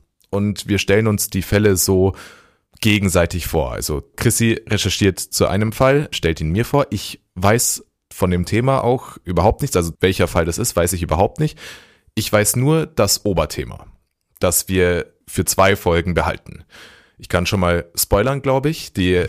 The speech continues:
ersten Folgen, ähm, die wir jetzt auch gleichzeitig mit hochgeladen haben, also die könnt ihr euch direkt im Anschluss anhören, sind zum Thema Anfang, weil wir unseren Podcast ja gerade anfangen. Deswegen hat das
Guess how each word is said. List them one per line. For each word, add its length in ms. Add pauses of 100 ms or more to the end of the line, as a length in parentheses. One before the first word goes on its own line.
(120)
ersten 380
Folgen, 540
ähm, 380
die 160
wir 80
jetzt 240
auch 140
gleichzeitig 760 (100)
mit 200
hochgeladen 580
haben, 180
also 280
die 180
könnt 240
ihr 60
euch 180
direkt 320
im 120
Anschluss 280
anhören, 360 (380)
sind 240
zum 160
Thema 260
Anfang, 400 (340)
weil 180
wir 80
unseren 240
Podcast 480
ja 320
gerade 340
anfangen. 460 (480)
Deswegen 460 (140)
hat 180
das 240